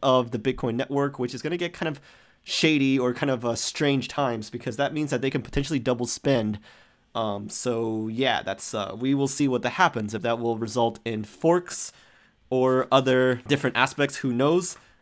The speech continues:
Interesting times in Bitcoin land for sure, with all these mining powers going on. Okay, so let's take a quick look at the live chat, but before that,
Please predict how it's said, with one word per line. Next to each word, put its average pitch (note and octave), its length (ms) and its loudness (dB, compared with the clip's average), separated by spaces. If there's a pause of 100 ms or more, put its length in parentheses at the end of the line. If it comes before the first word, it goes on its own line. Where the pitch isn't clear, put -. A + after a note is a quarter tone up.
(100)
Interesting G#3 380 2
times G#3 320 0
in D#3+ 180 -2
Bitcoin C#3 480 0
land A2+ 220 -2
for A#2 80 -6
sure, B2+ 320 0
with A2 160 -4
all B2 160 2
these B2 160 0
mining B2 500 0
powers A#2 520 2
going G2+ 240 -4
on. G2 260 -8 (720)
Okay, F#3+ 540 2
so C#3 320 4
let's D3+ 280 2
take E3+ 280 -4
a C#3 140 0
quick D3+ 360 -6
look B2+ 340 0
at A2+ 320 0
the A#2 420 -2
live B2 460 2
chat, - 460 2
but C#3+ 120 -2
before G3 320 4
that, C#3 280 4